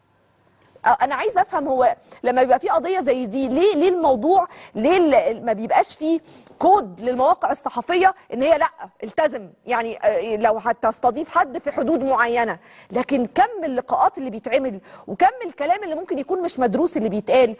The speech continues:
ومحدش شاف الحادثة ومحدش كان موجود ومحدش عارف حاجة لسه، فده بيأثر سلب، تأثيره سلبي وممكن يضر الموضوع.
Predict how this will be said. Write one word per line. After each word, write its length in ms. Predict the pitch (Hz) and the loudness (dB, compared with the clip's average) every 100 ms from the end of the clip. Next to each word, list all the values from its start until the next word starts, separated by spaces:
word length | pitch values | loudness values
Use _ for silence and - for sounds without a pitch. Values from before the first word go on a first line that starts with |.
| - - | -16 -6
ومحدش 480 | 220 254 381 339 - | -2 0 -2 -4 -4
شاف 200 | 359 349 | -4 -4
الحادثة 440 | - 247 - 185 - - | -4 -4 -4 -8 -8 -6
ومحدش 460 | 214 285 277 311 | -4 -2 -2 -4
كان 180 | - 294 | -4 -2
موجود 520 | 294 262 247 320 180 - - | 0 0 2 2 0 -10 -12
ومحدش 440 | 185 233 339 302 - | -6 0 0 -2 -2
عارف 220 | 294 - | -2 -2
حاجة 240 | - 320 | -2 0
لسه، 340 | 277 302 - 160 - _ | 0 -2 -6 -6 -8 _
فده 640 | 269 247 - 220 226 392 403 | 0 0 -2 -2 2 2 2
بيأثر 680 | 262 - 403 - 320 240 - - | 0 0 -2 0 -2 -2 -10 -16
سلب، 400 | - 392 453 165 _ _ _ _ _ _ _ _ | -2 0 0 -6 _ _ _ _ _ _ _ _
تأثيره 340 | - - 349 415 | -2 0 0 2
سلبي 440 | - 523 220 208 - _ _ _ _ _ - | 2 0 -4 -14 -20 _ _ _ _ _ -6
وممكن 320 | 254 349 320 | -4 0 2
يضر 400 | 294 285 453 415 | 2 4 4 2
الموضوع. 600 | 240 233 220 320 285 | 2 -2 0 2 2